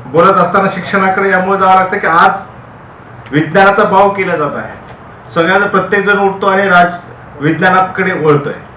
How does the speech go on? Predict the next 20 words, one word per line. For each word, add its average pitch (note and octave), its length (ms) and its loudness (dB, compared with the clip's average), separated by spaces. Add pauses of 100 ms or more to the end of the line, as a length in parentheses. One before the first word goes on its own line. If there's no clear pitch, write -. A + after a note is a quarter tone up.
(500)
आज D3+ 320 4 (120)
आर्ट D#3 280 2
असेल, D#3 460 2
सोशल D#3 460 -2
सायन्स E3 320 0
असेल, D#3+ 240 -4
या E3 100 2 (160)
फील्ड F3 220 -6
जवळजवळ G3 580 0
बंद F#3+ 340 0
पडल्यासारख्या F3+ 680 -4
आहेत. - 160 -14 (720)
त्याला A#3 160 2
कोणी A#3 260 2
जात, F#3 260 4 (400)
त्यामध्ये F3+ 340 2
ॲडमिशन्स F#3 540 0
फार F#3 160 4
कमी D#3+ 300 -8
आहेत. - 240 -10